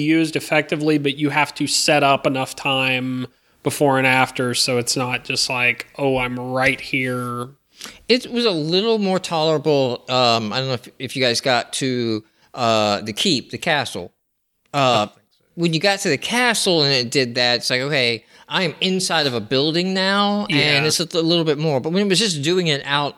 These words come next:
Speaker 2: in the open areas.
Speaker 1: I think the castle was actually where I was just like, I died deep inside the castle, and I was just like, uh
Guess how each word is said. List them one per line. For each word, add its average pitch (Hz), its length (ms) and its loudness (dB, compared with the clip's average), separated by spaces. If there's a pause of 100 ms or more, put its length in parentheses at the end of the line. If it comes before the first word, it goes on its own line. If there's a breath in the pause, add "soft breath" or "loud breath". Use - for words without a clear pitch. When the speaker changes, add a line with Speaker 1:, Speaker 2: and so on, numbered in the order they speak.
Speaker 2:
in 131 560 -2 (460)
the 135 240 0
open 143 260 0
areas. 107 1000 0 (260)
Speaker 1:
I 170 100 0
think 294 180 -2
the - 80 0
castle 175 420 -2
was 143 140 2
actually 147 320 2
where 139 180 2
I - 20 2
was 127 120 -2
just 135 200 -2
like, 131 320 -2
I 135 60 0
died 131 540 -2
deep 127 260 -4
inside 123 640 -4
the 123 80 -4
castle, 123 420 2
and 123 60 -4
I 120 40 -4
was 113 120 -6
just 127 200 -2
like, 120 320 -4 (460)
uh 120 840 0